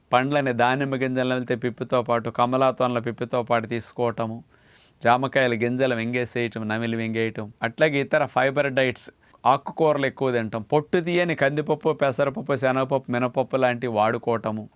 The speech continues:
రవ్వలు, పౌడర్లు, పిండ్లు కూడా అన్పాలిష్డ్ మిల్లెట్స్తో కానీ ధాన్యాలతో కానీ చేసుకోవటము, ఇలాంటివన్నీ న్యాచురల్ ఫుడ్స్ బాగా తినండి. రిఫైన్డ్ చేసిన పాలిష్ పట్టిన ఆహారాలు మానండి, అవన్నీ జీరో ఫైబర్స్.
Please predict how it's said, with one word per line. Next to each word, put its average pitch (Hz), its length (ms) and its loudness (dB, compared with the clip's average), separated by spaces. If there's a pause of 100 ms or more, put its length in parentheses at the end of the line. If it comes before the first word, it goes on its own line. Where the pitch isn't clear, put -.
రవ్వలు, 151 500 4
పౌడర్లు, 160 520 2
పిండ్లు 143 380 -2
కూడా 131 200 2
అన్పాలిష్డ్ 160 720 2
మిల్లెట్స్తో 143 560 0
కానీ 135 220 0
ధాన్యాలతో 123 540 0
కానీ 117 180 -2 (100)
చేసుకోవటము, 113 720 -2 (160)
ఇలాంటివన్నీ 147 600 2
న్యాచురల్ 160 560 2
ఫుడ్స్ 151 300 -4
బాగా 117 400 2
తినండి. 131 680 -2 (140)
రిఫైన్డ్ 180 560 2
చేసిన 151 400 0 (200)
పాలిష్ 160 420 4
పట్టిన 147 260 0
ఆహారాలు 120 580 2
మానండి, 101 640 -2 (100)
అవన్నీ 117 340 -4
జీరో 139 360 0
ఫైబర్స్. 104 600 -4